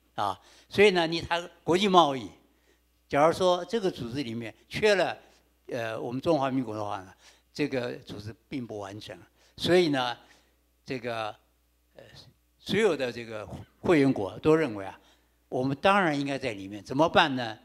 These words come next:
大家脑力激荡，最后呢，就想出一个办法，用什么？台澎金马关税领域，用这个名义成为W T O的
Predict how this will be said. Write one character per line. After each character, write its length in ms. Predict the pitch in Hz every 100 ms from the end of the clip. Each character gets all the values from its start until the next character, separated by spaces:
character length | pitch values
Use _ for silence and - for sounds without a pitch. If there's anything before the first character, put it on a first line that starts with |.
| _ _ _ _
大 140 | 165 143
家 200 | 135 123 -
脑 240 | 127 123
力 160 | 151 175
激 180 | - 139
荡， 220 | 160 104 - _ _ _
最 160 | 208 185
后 160 | 165
呢， 140 | 135 127
就 80 | 123
想 240 | 120 110
出 80 | 120
一 60 |
个 60 | 127
办 200 | 123 98
法， 160 | 92 - _ -
用 160 | 139
什 100 | 104
么？ 100 | 101 - - -
台 340 | 143 156 196
澎 360 | 202 151 151 170
金 340 | - 220 208
马 260 | 180 98 92 - _ _ _
关 220 | - 185
税 220 | 180 196 131
领 140 | 110
域， 240 | 131 101 - _ _ _
用 200 | 190 170
这 120 | 170
个 80 | 151
名 120 | 117
义 160 | 117 107 _ _
成 240 | - 139 131
为 220 | 120 113 _ _ _ _ _
W 200 | 127 123
T 180 | 120 127
O 160 | 127 120
的 220 | 104